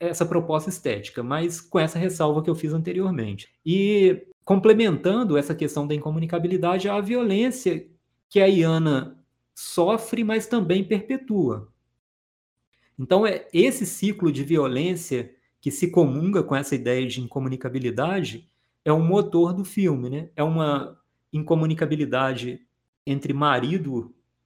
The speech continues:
e esposa, né? O David, que é o, o marido da Iana, tem, eles têm uma relação que é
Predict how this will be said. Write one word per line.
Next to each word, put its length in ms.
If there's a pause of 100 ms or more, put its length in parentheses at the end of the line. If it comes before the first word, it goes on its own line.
(240)
e 100
esposa, 800 (640)
né? 80
O 100
David, 520
que 140
é 40
o, 400
o 80
marido 460
da 160
Iana, 500 (840)
tem, 220
eles 260
têm 180
uma 140
relação 760 (600)
que 200
é 400